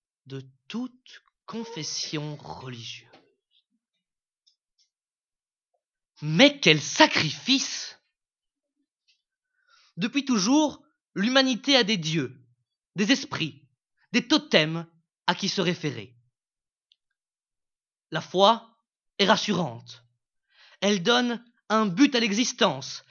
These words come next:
Elle répond aux grandes questions métaphysiques. Le mystique confère une substance à toute notre vie. C'est un garde-fou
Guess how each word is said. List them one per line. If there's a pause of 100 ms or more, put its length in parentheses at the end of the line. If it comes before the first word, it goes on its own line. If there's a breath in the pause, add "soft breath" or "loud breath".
(240 soft breath)
Elle
répond (220 loud breath)
aux
grandes
questions
métaphysiques. (1120)
Le
mystique (640)
confère
une
substance (180)
à
toute
notre
vie. (1160 soft breath)
C'est
un
garde-fou